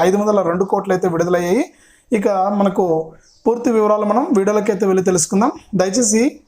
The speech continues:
వీడియో చూస్తున్న ప్రతి ఒక్కరు కూడా ముందుగా చివరి వరకు చూడండి. ఈ వీడియోలో ప్రూఫ్ ఉందండి. చాలామంది ఏంటంటే, "నువ్వు ఫేక్ న్యూస్ చెప్తున్నావు, నువ్వు ఆపురా బాబు, వాడు నీ గురించి చెప్తున్నాడు, వీడు నీ గురించి చెప్తున్నాడు" అని పనికిమాలిన వీడియోలు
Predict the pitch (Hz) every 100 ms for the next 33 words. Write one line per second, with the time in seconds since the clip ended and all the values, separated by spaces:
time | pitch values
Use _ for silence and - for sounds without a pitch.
0 | 185 196 233 240 220 240 214 - 180 214
1 | 226 214 214 208 190 214 214 - 220 226
2 | 220 208 196 185 170 143 - _ _ -
3 | 208 214 226 233 233 226 208 214 202 233
4 | 320 - _ _ - 202 214 233 233 220
5 | 214 208 208 214 202 185 208 202 214 208
6 | 202 208 202 190 196 196 202 - - 190
7 | 185 190 202 208 202 190 185 185 185 196
8 | 196 - 175 185 202 208 196 196 196 -
9 | 190 190 190 185 190 196 196 185 190 185
10 | 175 - 190 180 190 202 - - - 185
11 | 208 202 214 233 240 240 233 208 208 208
12 | 277